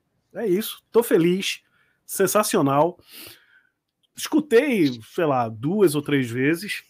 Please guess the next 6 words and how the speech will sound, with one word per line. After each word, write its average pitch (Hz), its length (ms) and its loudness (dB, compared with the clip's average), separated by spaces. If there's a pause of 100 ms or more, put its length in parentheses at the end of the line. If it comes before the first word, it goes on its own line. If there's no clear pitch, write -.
(140)
né? 139 400 -2
Ainda 160 300 2
não, 156 500 2 (960)
não 127 260 -4
tá, 117 540 -2 (680)
é, 107 640 -8